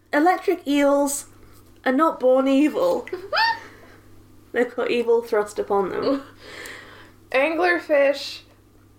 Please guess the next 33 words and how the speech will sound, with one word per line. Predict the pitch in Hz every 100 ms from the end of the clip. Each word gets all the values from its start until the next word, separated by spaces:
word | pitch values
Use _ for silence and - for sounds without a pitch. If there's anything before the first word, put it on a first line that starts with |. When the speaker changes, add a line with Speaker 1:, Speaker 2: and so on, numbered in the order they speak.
| _ _ _ -
Speaker 2:
are | 226
spooky | - - - 254 247 226 196
looking. | 180 180 175 165 175 - - - - - 180
Speaker 1:
Yep. | 185 - - - - - -
Speaker 2:
But | 214 226 -
I | 226
could, | 214 254 247 202 -
I | 214
could | 233 226
be | 202 220 214
a | -
spooky | 208 - 208 208 208 185
goth | 196 190 185 -
superhero. | - 196 196 185 180 165 175 104 107 - - - - - -
Speaker 1:
Now | 226 226
listen. | 269 269 151 101 - - _ _ _ _ - _ _ _ _ - _ _ _ _ _ _ _ -
We | 220
get | 226 -
some | - 214
bioluminescence. | 214 208 196 190 180 175 185 - 139 - -
Speaker 2:
Mm-hmm. | 226 226 196 - - - - - -
Speaker 1:
And | 196
I | 196
think | 208 208 196
that's, | 180 - -
is, | - 180 175 -
that's | 202 -
quite | - 185 -
cool. | 196 190 -
Speaker 2:
It | 220
is | 202 202
very | 208 208 208
cool. | - - 110